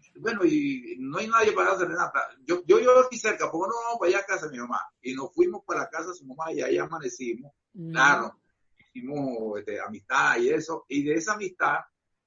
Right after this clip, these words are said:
Speaker 1: nos llamamos, eh, nos llamamos,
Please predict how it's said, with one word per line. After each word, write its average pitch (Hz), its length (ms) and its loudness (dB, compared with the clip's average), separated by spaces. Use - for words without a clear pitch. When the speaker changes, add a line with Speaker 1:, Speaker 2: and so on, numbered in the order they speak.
Speaker 1:
nos 127 240 -4
llamamos, 151 640 0
eh, 120 720 0
nos 117 120 -2
llamamos, 143 760 -2